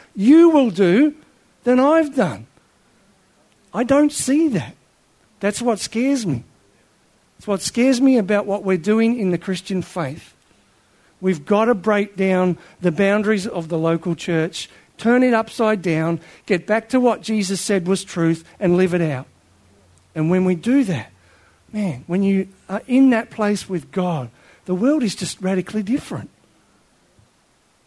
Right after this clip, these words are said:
Because the supernatural is there.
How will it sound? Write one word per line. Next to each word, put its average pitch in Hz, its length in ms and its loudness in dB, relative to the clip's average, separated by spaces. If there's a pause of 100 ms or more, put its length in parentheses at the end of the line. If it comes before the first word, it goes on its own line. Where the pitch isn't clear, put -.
(460)
Because 165 300 -8
the 160 100 -10
supernatural 160 880 -8 (140)
is 139 220 -16
there. 113 240 -14